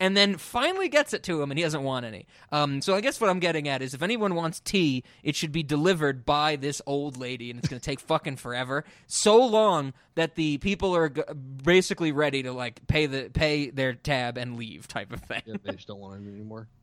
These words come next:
Speaker 2: Yeah,
Speaker 1: And the woman will
Speaker 2: exactly.
Speaker 1: forever be upset that she can't give tea to anybody. <laughs>
Speaker 2: Do we have a revolving door for the entry?
Speaker 1: I don't think so, but that's a good one. I like, I like, I've not walked through a revolving door in a very long time, I think.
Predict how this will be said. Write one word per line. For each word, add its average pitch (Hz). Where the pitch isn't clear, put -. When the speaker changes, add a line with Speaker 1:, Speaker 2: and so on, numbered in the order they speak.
Speaker 2:
Yeah, 104
Speaker 1:
And 147
the 151
woman 226
will 190
Speaker 2:
exactly. -
Speaker 1:
forever 214
be 170
upset 135
that 127
she 123
can't 160
give 139
tea 131
to 117
anybody. -
<laughs> -
Speaker 2:
Do 139
we 156
have 208
a 254
revolving 147
door 127
for -
the 120
entry? 185
Speaker 1:
I 156
don't 370
think 415
so, 104
but 156
that's 381
a 392
good 302
one. 139
I 147
like, 247
I 170
like, 214
I've 226
not 170
walked 160
through 165
a 143
revolving 135
door 123
in 120
a 120
very 113
long 113
time, 98
I 101
think. 92